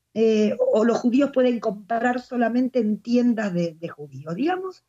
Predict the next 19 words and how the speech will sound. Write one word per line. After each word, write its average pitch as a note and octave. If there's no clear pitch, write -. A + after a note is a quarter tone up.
que -
estas D4+
limitaciones G3
tan G#3
tremendas E3+
que C#3+
estamos F3
escuchando, E3+
eh, A#3
mm, G#3+
podemos D#4
decir, D4
eh, G3
que F#3+
con F3+
estas C4+
limitaciones C4+
ellos D4
van C4+